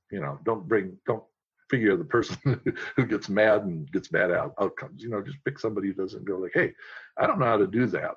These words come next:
You know, you get over it really fast. Uh, how would you get over this?" And, and give them, a, for instance, the one you're stuck on,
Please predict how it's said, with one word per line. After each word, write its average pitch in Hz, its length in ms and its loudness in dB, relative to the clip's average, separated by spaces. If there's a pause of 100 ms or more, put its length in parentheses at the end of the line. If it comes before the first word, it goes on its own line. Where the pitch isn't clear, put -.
(540)
You 120 120 -4
know, 87 80 0
you 110 140 -2
get - 120 4
over 110 180 4
it 92 60 0
really 104 240 2
fast. - 520 0 (140)
Uh, - 200 0
how 165 140 0
would 170 120 4
you 131 80 -2
get 127 120 4
over 113 200 4
this?" - 340 0 (260)
And, 80 340 -8
and 90 160 -6
give 104 100 -2
them, 117 160 -8
a, 110 80 -6 (120)
for - 100 4
instance, - 380 -6
the - 60 -6
one 101 140 2
you're 190 80 -2
stuck - 300 -4
on, - 100 -10